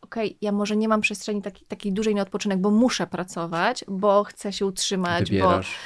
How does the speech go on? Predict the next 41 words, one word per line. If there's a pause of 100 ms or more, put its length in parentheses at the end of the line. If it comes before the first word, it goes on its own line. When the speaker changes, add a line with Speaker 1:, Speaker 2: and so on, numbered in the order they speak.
Speaker 2:
też
Speaker 1:
bo
dzieje
się
Speaker 2:
taką
Speaker 1:
coś,
Speaker 2:
drogę.
Speaker 1:
ale
nadal, (280)
co
ja
mogę
zrobić,
kiedy
ułożę
sobie
ten
dzień,
my
zawsze
mamy
jakąś
możliwość
wpływu.
Speaker 2:
Mhm. (320)
Speaker 1:
Jeżeli
mówimy
o
wartościach, (300)
w
takim
znaczeniu
aktowym,
terapii
akceptacji
i
zaangażowania, (560)
<laughs>
patrzę,
ile
mamy